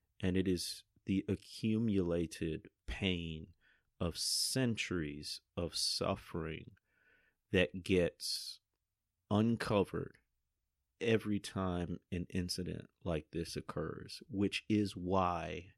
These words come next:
in my view, Christians need to press so hard and so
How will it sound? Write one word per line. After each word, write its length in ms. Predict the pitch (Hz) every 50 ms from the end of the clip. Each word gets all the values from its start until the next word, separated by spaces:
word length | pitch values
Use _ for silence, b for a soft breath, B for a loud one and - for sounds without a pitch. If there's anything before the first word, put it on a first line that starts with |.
| _ _ _ _ _ _ _ _ _ _ _ _
in 200 | - 90 90 90
my 340 | 90 90 92 95 95 98 92
view, 480 | 85 90 90 87 80 - - - - 90 - _ _ b b b b b b b b b
Christians 680 | - - - 107 104 - - - 107 104 98 92 - -
need 300 | 98 98 95 95 87 -
to 180 | - - 95 90 -
press 360 | - - - 95 90 87 87 -
so 500 | - - - - - - 107 113 120 120
hard 540 | - - - 95 85 78 - - 76 - - - - _ -
and 180 | 92 85 80 -
so 580 | - - - - - - 139 139 147 151 -